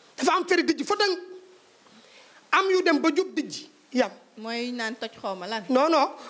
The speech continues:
Speaker 1: boobu ba dijj fa dang mooy toj bi.
Speaker 2: Waaw, waaw, après.
Speaker 1: Am na bu topp ci moom.
Speaker 2: Aha.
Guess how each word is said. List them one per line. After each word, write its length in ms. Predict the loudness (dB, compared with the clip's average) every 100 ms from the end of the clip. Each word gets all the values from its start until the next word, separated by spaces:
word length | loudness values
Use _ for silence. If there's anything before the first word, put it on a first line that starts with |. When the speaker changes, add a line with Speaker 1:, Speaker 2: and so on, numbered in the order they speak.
| 0
Speaker 1:
boobu 300 | 2 2 2
ba 80 | 2
dijj 180 | 2 0
fa 100 | -2
dang 140 | 2
mooy 120 | 2
toj 140 | 4 2
bi. 140 | 2 0
Speaker 2:
Waaw, 240 | -2 -4 -6 -12
waaw, 200 | -12 -12 -14 -14
après. 280 | -10 -8 -10 -14 0
Speaker 1:
Am 140 | 2 4
na 100 | 4
bu 120 | 2
topp 200 | 0 2
ci 80 | 0
moom. 320 | 2 0 -4 -8
Speaker 2:
Aha. 140 | -10